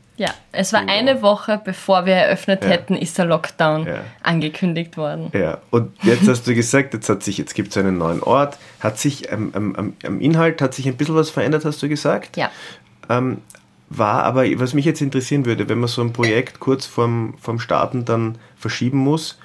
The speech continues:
Speaker 2: ist ja nicht so, dass man's dann ein paar Monate später aus der Schublade nimmt und sagt, „So, und jetzt machen wir's“, sondern man muss ja eigentlich alles, jeden Aspekt noch einmal angehen, oder? Also die Flyer waren gedruckt, die mussten neu gedruckt werden, Daten ausgebessert.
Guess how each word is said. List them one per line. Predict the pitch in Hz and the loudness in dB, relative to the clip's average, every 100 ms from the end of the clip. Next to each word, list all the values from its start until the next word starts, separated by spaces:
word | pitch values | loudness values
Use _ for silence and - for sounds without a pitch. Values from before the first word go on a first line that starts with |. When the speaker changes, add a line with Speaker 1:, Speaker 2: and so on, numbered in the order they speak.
| - - | -20 -20
Speaker 2:
ist | - 117 | -6 -2
ja | 123 | 2
nicht | 120 120 | 0 0
so, | 123 131 | 0 2
dass | 131 | 4
man's | 131 120 | 2 0
dann | - 120 113 - - - - | 0 2 0 -4 -16 -14 -6
ein | - | 0
paar | 110 | 0
Monate | 117 123 120 | 2 2 0
später | 113 113 110 117 | -2 0 0 0
aus | 110 | -2
der | 110 | -4
Schublade | - 123 117 117 120 | -6 -2 0 2 2
nimmt | 117 123 123 - | 0 0 -2 -8
und | 110 - | -8 -2
sagt, | 113 110 | -4 -4
„So, | 104 | -4
und | 110 107 | -2 -2
jetzt | 101 87 | -4 -4
machen | 80 117 | -2 0
wir's“, | 147 165 | -2 -2
sondern | 117 117 117 | -2 0 0
man | 113 | 2
muss | 123 131 | 0 0
ja | - | 0
eigentlich | 82 110 117 120 - | 0 -2 -2 -6 -4
alles, | - 101 139 135 - - _ _ - - _ _ _ | -2 0 0 -2 -12 -20 _ _ -20 -20 _ _ _
jeden | - 117 127 | -4 -2 0
Aspekt | 113 117 113 113 - | -2 -2 -4 -4 -2
noch | 107 117 | -2 0
einmal | 113 107 107 104 - _ _ _ _ _ - | 0 2 0 -2 -6 _ _ _ _ _ -10
angehen, | 87 87 78 76 | -6 -4 -4 -2
oder? | 117 139 | 2 4
Also | 104 101 98 | 4 2 -2
die | 98 104 | -2 -8
Flyer | - 101 113 113 | -2 2 2 2
waren | 107 104 101 | 2 0 -2
gedruckt, | 95 - 147 156 156 | -6 -4 2 2 0
die | 95 | -4
mussten | 95 - 110 | -4 -4 0
neu | 120 120 | 0 0
gedruckt | 120 135 117 - | -2 -2 -4 -2
werden, | 104 98 104 | 0 0 0
Daten | 92 95 95 | -2 -2 -2
ausgebessert. | 87 90 - 95 - - - | -2 -2 -6 -6 -6 -4 -10